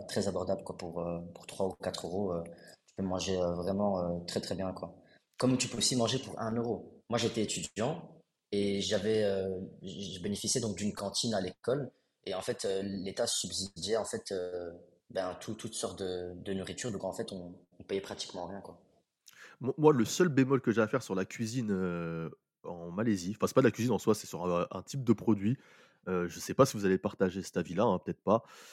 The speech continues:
Speaker 2: Heu, j'ai le même problème avec l'Indonésie, d'ailleurs, heu, c'est au niveau des fruits.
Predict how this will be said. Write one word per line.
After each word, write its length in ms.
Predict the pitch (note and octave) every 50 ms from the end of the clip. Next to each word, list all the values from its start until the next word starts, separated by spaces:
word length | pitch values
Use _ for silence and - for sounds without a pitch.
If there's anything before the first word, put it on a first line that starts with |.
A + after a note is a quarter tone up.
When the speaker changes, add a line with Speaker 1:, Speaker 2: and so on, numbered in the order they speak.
| - - _ _ _ -
Speaker 2:
Heu, 260 | F2+ E2+ E2+ E2+ F2+
j'ai 120 | F2+ F#2 G2
le 40 | G2+
même 100 | B2 C3
problème 220 | G2+ C3 C3 A#2+
avec 140 | G2+ F#2+ -
l'Indonésie, 400 | F#2 F2+ G2 F#2 F#2 F2 G#2+ G#2
d'ailleurs, 400 | F#2 E2+ F2+ A2 B2 B2 - _ _ _ F2+
heu, 140 | F2+ E2+ E2
c'est 200 | - - - F#2
au 80 | F2
niveau 300 | F2+ F2+ F2 F2 G2 G2
des 120 | F#2+ F2+ D#2+
fruits. 500 | - - - - F#2 G2+ - - -